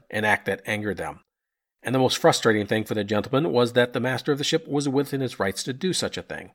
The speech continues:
These kinds of actions just stirred the pot until it was ready to explode. And explode it did.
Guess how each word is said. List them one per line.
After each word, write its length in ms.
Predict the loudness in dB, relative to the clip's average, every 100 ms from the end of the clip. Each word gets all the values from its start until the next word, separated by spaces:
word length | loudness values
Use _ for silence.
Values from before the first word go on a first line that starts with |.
| _ _ _ _ _ _ _ _ _ -4
These 160 | -2
kinds 240 | 0 0 4
of 100 | 4
actions 440 | 2 2 -4 -6
just 260 | -4 -2 -2
stirred 300 | -2 -2 -2
the 80 |
pot 340 | -8 0 2 2 _ -10
until 260 | -4 -2 -2
it 60 |
was 180 | -2 -4
ready 220 | -6 -6
to 160 | -6 -6
explode. 640 | -6 -6 0 2 2 0 -8 _ _ _ _ _ -6
And 140 | -4
explode 420 | -2 0 4 4
it 180 | 4 -2
did. 280 | -4 -6 -6